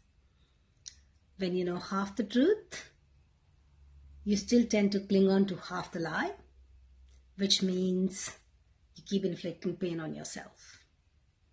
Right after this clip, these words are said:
So it's kind of very important to either find the entire truth or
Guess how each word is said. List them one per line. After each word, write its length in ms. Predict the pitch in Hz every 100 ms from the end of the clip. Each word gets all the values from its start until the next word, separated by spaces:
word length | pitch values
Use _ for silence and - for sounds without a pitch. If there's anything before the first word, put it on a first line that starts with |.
| _ _ _ _ _ _ _ _ -
So 180 | - 202
it's 200 | 202 -
kind 280 | - 262
of 80 | 320
very 280 | 202 202 226
important 960 | 208 202 170 175 262 320 359 - - - _ _ _ _ _ _ _ _ _ -
to 480 | 202 202 196 202 - _ _ -
either 360 | 202 220 294
find 460 | 294 - 190 185 180
the 100 | 180
entire 440 | 170 170 175 180
truth 680 | 180 165 185 349 - - - _ _ _ _ _ _ _ -
or 540 | 208 208 262 349 -